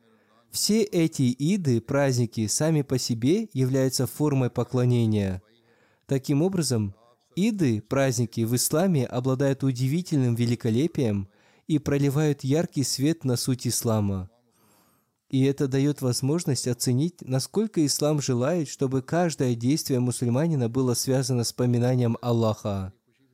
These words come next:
В этом заключается важность идов, праздников, о которой всегда надо помнить, чтобы празднование ида не означало только веселье, а вместе с этим следует поминать Всевышнего Аллаха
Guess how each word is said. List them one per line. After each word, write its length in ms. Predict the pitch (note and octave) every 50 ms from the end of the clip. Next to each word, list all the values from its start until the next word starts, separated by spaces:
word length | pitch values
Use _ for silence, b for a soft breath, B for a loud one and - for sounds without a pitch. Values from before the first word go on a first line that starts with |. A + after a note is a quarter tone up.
| _ _ _ F#2 F#2 F#2 _ _ _ _ _ _ _ _ _ _ _ _ _ -
В 140 | A#2+ B2 D3
этом 320 | F#3 A3+ - A3 F3+ C#3
заключается 720 | B2 C3+ C3 - C#3 B2 - D3 C#3+ D3+ D3+ D3 - C#3
важность 540 | A#2+ A#2+ B2+ C3 A#2+ A#2 A#2+ A2 - - - -
идов, 440 | C#3+ F3 F3 E3 C3+ A2+ - -
праздников, 680 | - C3+ C3 C3 B2 A2+ - A#2 - - G#2 G2 - - -
о 100 | - C3
которой 400 | - - A#2+ - - C3+ C3 B2+ A#2+
всегда 400 | - - C3+ B2 A#2 C3+ D3 D3+
надо 280 | C#3 C3 B2 A#2 A#2
помнить, 520 | - - - C#3+ F3 F3+ C#3+ A2+ - - b b b b b b
чтобы 340 | b - - D3 C3 C#3 C3+
празднование 560 | - C#3+ D3 D3 C3+ - C#3 C3 C3 B2+ B2+
ида 320 | - - D3+ F3 D#3+ D#3 C3
не 120 | C3 C3
означало 680 | B2+ B2+ - C3+ B2+ B2 - D#3 D3 D#3 D#3 D3 C3+ B2
только 340 | - - C3+ B2+ - C3+
веселье, 680 | B2+ A#2 A#2 - - - G3 F3+ F3 C#3 A2+ G#2 G2 F#2+ b b b b b b b b b b
а 160 | A#2 A#2+ B2+
вместе 340 | B2 C#3 C#3+ C#3+ - C#3 B2
с 80 | -
этим 300 | C#3+ D3 C#3+ - C#3+ C3
следует 400 | - - C#3+ C#3+ C3+ C#3 C3+ C3+
поминать 440 | - C#3 C#3 C#3 C#3 D3 E3 F3 -
Всевышнего 640 | - - - - C#3 C3+ C#3 C3+ - - C3 A#2+ A#2+
Аллаха 580 | A#2+ A2+ B2 D3+ G3 G3 - C#3 A2+ G#2+ G2+